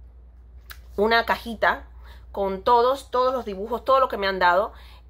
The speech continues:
eh, o sea, lo que me den a través de los años.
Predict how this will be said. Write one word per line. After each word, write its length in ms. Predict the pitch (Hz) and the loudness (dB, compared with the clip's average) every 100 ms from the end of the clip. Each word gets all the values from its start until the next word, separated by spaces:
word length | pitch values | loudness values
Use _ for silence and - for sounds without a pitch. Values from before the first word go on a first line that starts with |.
| - | -10
eh, 1000 | 190 180 170 165 160 160 156 - - - - - - - - - - - - | -6 -4 -4 -6 -6 -6 -6 -6 -12 -20 -20 -20 -20 -20 -20 -20 -20 -20 -16
o 80 | 160 | -4
sea, 100 | 220 | -2
lo 80 | 180 | -2
que 80 | 165 | -2
me 140 | 170 | -2
den 140 | 214 | 0
a 60 | 247 | 0
través 220 | 214 196 | 0 0
de 60 | 185 | -2
los 160 | 170 | -6
años. 380 | 160 160 208 - | -6 -6 -8 -14